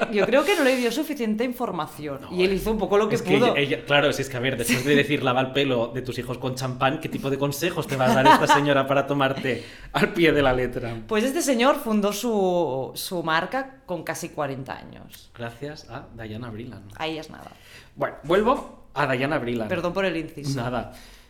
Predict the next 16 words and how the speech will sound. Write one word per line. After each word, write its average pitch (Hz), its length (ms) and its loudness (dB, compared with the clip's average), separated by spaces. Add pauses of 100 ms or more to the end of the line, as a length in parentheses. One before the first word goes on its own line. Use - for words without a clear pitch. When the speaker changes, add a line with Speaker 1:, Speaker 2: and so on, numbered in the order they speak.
(120)
Speaker 2:
Pero 247 160 4
bueno, - 180 -4 (140)
llega 277 240 2
un 254 40 2
momento 226 480 2
que 143 140 0
tras 120 320 -4
veinticinco 135 800 -2
años 101 680 -6
en 131 160 -6
Harper's 175 380 -2
Bazaar, 143 400 -4
siendo 117 380 -8
editora 107 340 -6
de 143 100 -4
moda, 226 460 -4